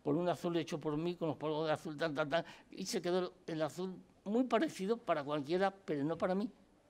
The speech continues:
Y de ser un cuadro despreciable, para mí es de los que mejor me han salido. Y entonces yo a posteriori digo, "¿Y por qué?". Estamos en el in-, en, en, en el planteamiento que estamos diciendo, eh,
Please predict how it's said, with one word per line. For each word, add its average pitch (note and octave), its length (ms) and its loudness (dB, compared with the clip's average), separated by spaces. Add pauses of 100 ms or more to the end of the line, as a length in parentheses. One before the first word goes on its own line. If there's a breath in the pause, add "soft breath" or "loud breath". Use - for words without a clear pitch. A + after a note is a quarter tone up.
(480 loud breath)
Y E3+ 100 0
de D#3+ 140 4
ser G3+ 340 0
un F#3 140 -4
cuadro E3+ 360 4
despreciable, F3+ 800 2
para D3 340 0
mí E3 200 0 (280 loud breath)
es D#3 140 2
de D3+ 80 2
los D3+ 120 0
que C#3+ 100 -6
mejor B2+ 280 -2
me C#3 140 0
han A#2+ 80 -2
salido. E2+ 500 -6 (680 soft breath)
Y C3+ 180 4
entonces D3+ 640 0
yo E3+ 180 2
a D#3 100 0
posteriori D3 600 -2
digo, C3 380 -2
"¿Y D3+ 140 2
por F#2 380 -2
qué?". - 220 -2 (1900 loud breath)
Estamos - 460 -4
en D3 160 -2
el B2 120 -4
in-, C#3+ 300 -6
en, G#2 220 -10 (260 loud breath)
en, C3+ 280 -4
en A#2 160 -2
el A2+ 100 -2
planteamiento A#2+ 720 0
que B2 60 -2
estamos A2+ 360 -2
diciendo, G2+ 640 -6
eh, - 160 -14